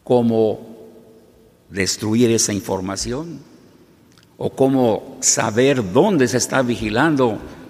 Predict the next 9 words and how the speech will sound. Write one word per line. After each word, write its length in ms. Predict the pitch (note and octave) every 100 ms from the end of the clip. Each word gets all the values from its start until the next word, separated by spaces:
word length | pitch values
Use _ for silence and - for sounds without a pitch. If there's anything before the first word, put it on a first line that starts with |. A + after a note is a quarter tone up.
| -
para 200 | A#2+ G2
hacer 360 | G2+ C3 B2 G#2+ - - - - - - _ _ - - - - _
su 140 | -
maldad 560 | A2 G#2+ G2+ F#2+ A2+ G#2+
por 160 | A2+ G2+
otro 260 | F#2+ G2+
lado. 280 | F#2+ E2 - - - - - - - - - -
Por 140 | G2
eso, 300 | A#2+ C3 D3+